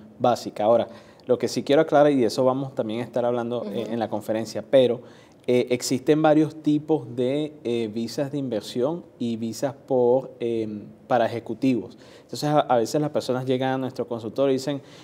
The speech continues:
Speaker 1: "Yo no quiero saber nada de inversión porque sé que es quinientos mil dólares, novecientos mil dólares y yo no tengo nada de ese dinero".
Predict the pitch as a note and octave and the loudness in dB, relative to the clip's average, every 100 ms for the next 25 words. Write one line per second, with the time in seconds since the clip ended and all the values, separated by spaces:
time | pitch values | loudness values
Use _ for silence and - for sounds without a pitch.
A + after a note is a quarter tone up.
0 | - D3+ F3 F3 F3+ F3 D3 E3 E3+ E3 | 0 4 4 4 4 6 4 4 4 2
1 | D3 F3 F3 E3 D#3+ B2+ B2 A#2+ C3 D3 | 2 2 4 2 2 0 0 0 0 0
2 | D#3 D#3+ D#3+ D3+ C3 C#3 D3+ E3 E3 E3 | 0 2 2 2 0 0 2 4 6 4
3 | C#3 D3 C#3+ C#3 C3+ C#3+ D3+ E3+ D#3 B2+ | 2 -2 -2 -4 -4 -4 -2 0 0 0
4 | D3 D3 D#3 D#3 D3+ D3 D3 D#3 D3+ D#3 | -2 -2 -2 0 0 2 2 4 2 2
5 | D3 D3+ F3 | 2 2 2